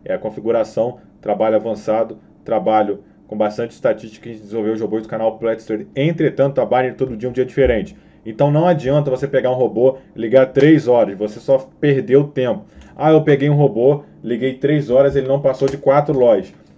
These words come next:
Você perdeu tempo, deu uma de bobo pra caramba.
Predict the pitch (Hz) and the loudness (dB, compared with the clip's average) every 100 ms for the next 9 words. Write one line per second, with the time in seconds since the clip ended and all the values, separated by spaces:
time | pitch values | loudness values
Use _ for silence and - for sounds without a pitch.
0 | - 101 104 110 127 127 - 120 113 131 | -8 -6 -4 -2 -2 -4 -6 -4 2 2
1 | 135 120 98 - - 95 113 127 131 123 | 2 -2 -6 -10 -20 -6 -2 0 0 -2
2 | 104 117 131 131 135 - 139 101 87 | -2 0 0 2 0 4 2 2 -6